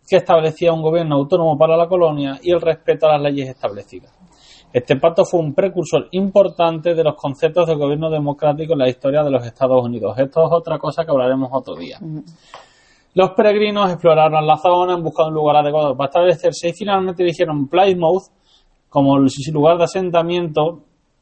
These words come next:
Speaker 1: aunque cuando llegó el invierno se enfrentaron realmente a bastantes dificultades. Y ahí establecieron su futura colonia.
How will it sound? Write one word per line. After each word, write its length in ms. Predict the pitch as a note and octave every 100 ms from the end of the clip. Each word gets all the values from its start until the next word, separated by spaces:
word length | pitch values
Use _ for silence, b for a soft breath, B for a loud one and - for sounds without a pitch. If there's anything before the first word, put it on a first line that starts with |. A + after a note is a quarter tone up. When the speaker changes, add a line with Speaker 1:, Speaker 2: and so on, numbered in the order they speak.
| _ -
Speaker 1:
aunque 280 | F3+ E3+
cuando 280 | D3 D3+ C#3+
llegó 240 | C#3+ E3+ F3+
el 100 | D#3+
invierno 400 | E3 D#3+ D3+ D3+
se 100 | D3+
enfrentaron 640 | C3 C#3 B2+ C3+ D3 C#3+
realmente 640 | C3 B2+ B2+ B2+ C3 D3+
a 120 | - A#2
bastantes 640 | B2 B2+ B2 D3 D3+ -
dificultades. 800 | B2 A2+ A2 F#2+ G2 - - -
Y 140 | - D3
ahí 80 | E3
establecieron 680 | D#3+ D3+ D3 D3+ C#3+ D3 -
su 340 | - D3+ D3
futura 380 | - B2 A2+ G#2+
colonia. 400 | F2 E2 C#2+